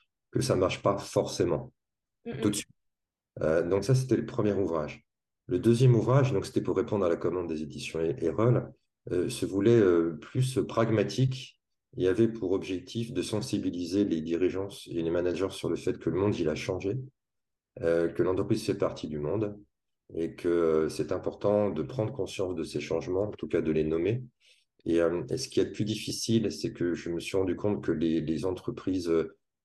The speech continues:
Speaker 1: et les dirigeants ou les managers, euh, sont d'accord sur le principe.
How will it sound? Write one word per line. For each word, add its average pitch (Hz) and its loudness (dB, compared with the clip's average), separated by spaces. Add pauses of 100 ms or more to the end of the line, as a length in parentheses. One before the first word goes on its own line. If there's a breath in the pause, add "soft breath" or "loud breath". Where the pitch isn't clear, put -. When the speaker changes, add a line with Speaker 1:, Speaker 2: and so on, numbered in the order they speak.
(140)
Speaker 1:
et 82 0
les 82 2
dirigeants 82 0
ou 90 2
les 82 2
managers, 82 0
euh, 80 0 (340)
sont - -8
d'accord 95 2
sur - -2
le 82 -4
principe. 117 -4